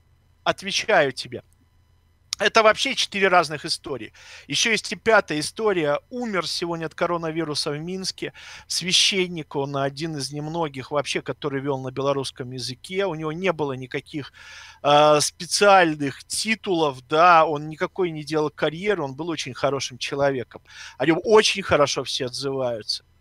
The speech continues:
А, далее, история с монастырями.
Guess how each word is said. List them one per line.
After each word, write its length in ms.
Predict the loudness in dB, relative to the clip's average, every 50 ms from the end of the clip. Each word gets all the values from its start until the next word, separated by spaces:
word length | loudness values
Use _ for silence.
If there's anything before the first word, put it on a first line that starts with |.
| _ _ _ _ _ _ _ _ _
А, 680 | 4 6 8 8 10 10 10 10 8 8 8 8 6 4
далее, 440 | 6 6 8 8 8 6 4 2 2
история 380 | 0 -2 0 0 2 2 2
с 100 | 0 -2
монастырями. 880 | -6 -6 -6 -6 -8 -6 -8 -8 0 2 4 4 4 2 -2 -6 -14